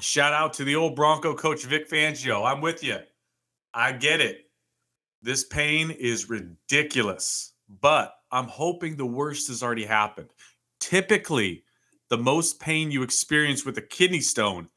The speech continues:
is when that stone goes from your kidney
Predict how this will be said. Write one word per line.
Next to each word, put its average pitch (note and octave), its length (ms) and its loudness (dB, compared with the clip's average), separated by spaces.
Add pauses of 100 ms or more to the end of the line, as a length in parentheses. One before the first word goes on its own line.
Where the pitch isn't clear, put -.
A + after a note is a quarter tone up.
(460)
is F#2+ 160 -12
when A2 160 -2
that B2+ 200 2
stone D#3+ 460 0
goes G#2+ 240 0
from G2+ 200 -4
your F#2+ 120 -6
kidney A2+ 720 -2